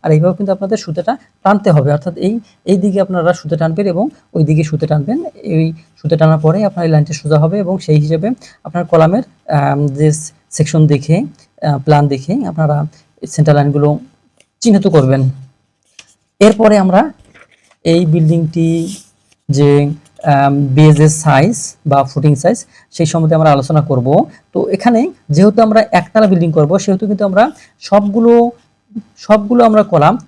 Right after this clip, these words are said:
একই মাপে নিয়েছি, অর্থাৎ সাড়ে তিন, সাড়ে তিন ফিট by সাড়ে তিন ফিট, সবগুলো আমাদের একই আমরা নিয়েছি। যেহেতু এখানে আমাদের কলামের দূরত্ব, আহ, মাত্র এই যে আট ফিট তিন ইঞ্চি, এবং এখানে দেখেন দশ ফিট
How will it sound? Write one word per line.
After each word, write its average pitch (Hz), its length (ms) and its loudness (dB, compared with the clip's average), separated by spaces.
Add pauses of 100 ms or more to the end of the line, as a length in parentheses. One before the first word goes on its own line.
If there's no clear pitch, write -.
একই 180 240 0
মাপে 180 260 2
নিয়েছি, 143 560 -2 (240)
অর্থাৎ 156 320 2 (280)
সাড়ে 151 300 -2
তিন, 196 220 -2 (180)
সাড়ে 156 200 -2
তিন 185 180 0
ফিট 180 220 -4
by 160 320 2 (180)
সাড়ে 196 220 0
তিন 165 120 2
ফিট, 139 220 -2
সবগুলো 196 380 -2
আমাদের 190 320 -4 (260)
একই 233 400 2 (180)
আমরা 160 220 4
নিয়েছি। 143 320 0
যেহেতু 185 300 -4
এখানে 190 380 -4 (300)
আমাদের 156 420 2
কলামের 156 380 2
দূরত্ব, 156 560 -2 (240)
আহ, 147 260 0
মাত্র 160 540 0 (220)
এই 180 120 0
যে 156 140 0
আট 160 280 -2 (160)
ফিট 214 180 0 (180)
তিন 170 160 -2
ইঞ্চি, 160 460 0 (280)
এবং 156 300 -2
এখানে 190 240 -2
দেখেন 185 260 -2
দশ 160 300 0
ফিট - 360 -6